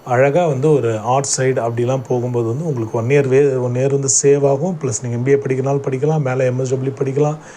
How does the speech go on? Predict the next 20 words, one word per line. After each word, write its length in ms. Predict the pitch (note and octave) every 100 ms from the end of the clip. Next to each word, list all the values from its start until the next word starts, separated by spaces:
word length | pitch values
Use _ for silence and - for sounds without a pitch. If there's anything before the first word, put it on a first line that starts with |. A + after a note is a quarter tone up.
| - -
இல்ல 120 | - A#2+
வேற 200 | B2 B2
ஏதாவது 180 | C3 A#2+
படிக்கனாலும் 400 | A#2 A#2+ B2 A#2
படிக்கலாம். 280 | A2 C#3+ F3
இல்ல 80 |
அதிலே 280 | D3 C#3+ D#3+
பி 200 | D#3+ D#3+
ஜி, 80 | D3+
இப்ப 220 | C3+ C3+ B2
பி 80 | C#3+
எஸ் 180 | C#3+ -
சி 40 |
கெமிஸ்ட்ரி 340 | D3 C#3 C3+ -
படிக்கிறீங்க, 380 | C3 B2+ B2+ B2
எம் 100 | B2+
எஸ் 80 |
சி 60 | -
கெமிஸ்ட்ரி 280 | C#3 B2 A#2+
படிக்கலாம், 400 | A#2+ A#2+ A#2+ A#2+